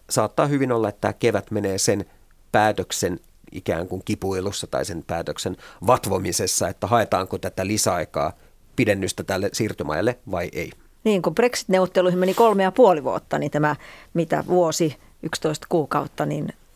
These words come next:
Speaker 2: se ei oikein kuulosta realistiselta, vai mitä ajattelet?
Speaker 1: Se, se on, se on totta kai, ähm, se on totta kai hyvin kunnianhimoinen. Tästä helpot-,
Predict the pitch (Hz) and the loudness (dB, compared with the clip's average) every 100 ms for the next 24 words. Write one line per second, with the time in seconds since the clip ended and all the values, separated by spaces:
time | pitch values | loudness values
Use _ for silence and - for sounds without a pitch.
0 | - - - 175 - - - - - - | -20 -14 -4 -4 -4 -8 -10 -10 -16 -18
1 | - 175 165 196 185 185 202 190 - 196 | -4 0 2 2 2 2 4 2 4 6
2 | 220 160 147 - 151 143 151 156 156 160 | 6 4 2 -4 0 0 0 0 0 0
3 | 156 170 170 - - - - - - 120 | 0 0 -2 -4 -14 -12 -10 -8 -2 4
4 | 147 139 - - 139 113 131 139 - 117 | 6 6 0 0 2 4 2 0 4 4
5 | 110 - 110 113 107 95 - - - 113 | 4 2 4 4 2 -2 -4 -4 -2 0
6 | 113 - - 98 104 98 87 - - 104 | 0 -2 0 0 2 0 -4 -8 -6 -2
7 | 95 85 98 73 78 - - - 113 - | 0 -2 -2 -2 -4 -6 -14 -2 -2 -2
8 | - 143 160 135 - | 0 4 6 4 -2